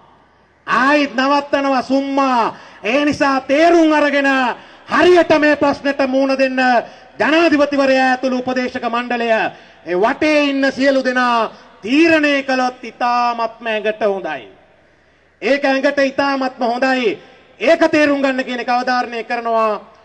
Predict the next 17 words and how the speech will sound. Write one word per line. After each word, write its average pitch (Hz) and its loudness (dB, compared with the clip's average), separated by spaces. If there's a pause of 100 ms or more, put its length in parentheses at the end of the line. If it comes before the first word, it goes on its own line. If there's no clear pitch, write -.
(180)
විශ්වවිද්‍යාල 311 2
ආචාර්යවරු 262 -2 (300)
මෙතනින් 320 4
සටන 269 -2
නවත්තන්නේ 226 -2
නැත. 214 -2 (1300)
තව 247 0
තිබෙනවා 285 0
සත්‍යග්‍රහ, 269 -2 (800)
තව 254 4 (140)
තිබෙනවා 311 4
උපවාස, 311 4 (840)
අවශ්‍ය 262 0
නම් 247 -6
බඩු 233 0
තව 226 0
තිබෙනවා. 208 -2